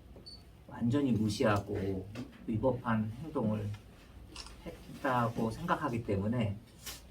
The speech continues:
제가 처음에 조금, 어, 생각을 많이 했었는데 결국 이 세 두, 나머지 두 후보님들과 동참했습니다. 그래서 그, 어,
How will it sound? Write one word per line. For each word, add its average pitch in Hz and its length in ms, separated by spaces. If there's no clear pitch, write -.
제가 113 320
처음에 147 480
조금, 107 500
어, 98 800
생각을 127 520
많이 101 260
했었는데 104 880
결국 101 440
이 107 260
세 127 340
두, 107 200
나머지 110 320
두 107 240
후보님들과 107 1300
동참했습니다. 98 880
그래서 104 260
그, 113 800
어, 107 600